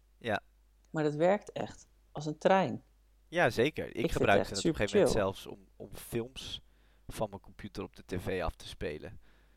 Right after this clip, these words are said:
Speaker 2: Ja,
Speaker 1: Echt
Speaker 2: want het,
Speaker 1: op de
Speaker 2: je,
Speaker 1: meest
Speaker 2: het heeft in
Speaker 1: hacky
Speaker 2: principe
Speaker 1: manier,
Speaker 2: ook niks
Speaker 1: maar
Speaker 2: met Steam te maken. Je kunt gewoon alt tabben op je computer.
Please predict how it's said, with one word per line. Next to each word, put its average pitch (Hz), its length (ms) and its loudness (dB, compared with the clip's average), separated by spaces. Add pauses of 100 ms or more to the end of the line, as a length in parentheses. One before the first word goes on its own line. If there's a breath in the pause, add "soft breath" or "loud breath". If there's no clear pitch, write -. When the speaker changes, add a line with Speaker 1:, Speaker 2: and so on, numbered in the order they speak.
Speaker 2:
Ja, 214 180 8
Speaker 1:
Echt 117 100 2
Speaker 2:
want 131 160 0
het, 143 100 -8
Speaker 1:
op 113 120 -10
de 107 60 -8
Speaker 2:
je, - 60 -4
Speaker 1:
meest 98 160 4
Speaker 2:
het 147 80 -4
heeft 165 240 2
in 165 60 -2
Speaker 1:
hacky 120 140 -4
Speaker 2:
principe 214 180 -4
Speaker 1:
manier, 139 160 0
Speaker 2:
ook 110 60 -2
niks 135 280 -4
Speaker 1:
maar 135 100 -4
Speaker 2:
met - 260 -10 (160)
Steam 185 340 2
te 170 100 0
maken. - 360 -4
Je 127 60 -8
kunt 123 160 -4
gewoon 120 220 -4
alt 123 280 2
tabben 131 300 2
op 113 140 -4
je - 120 -6
computer. 127 640 -2